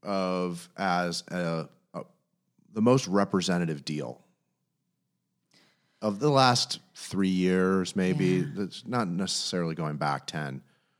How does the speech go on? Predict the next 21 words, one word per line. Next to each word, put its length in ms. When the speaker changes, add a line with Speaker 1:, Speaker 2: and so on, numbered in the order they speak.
Speaker 1:
What's 180
an 140
example 540
of 60
a 60
deal 400
that 60
Speaker 2:
Yeah. 320
Speaker 1:
you've 80
done? 240
Speaker 2:
Well, 300
one, 500
one, 480
like, 400
top 300
to 100
tail 420
deal 400
that 160
we 120
did, 580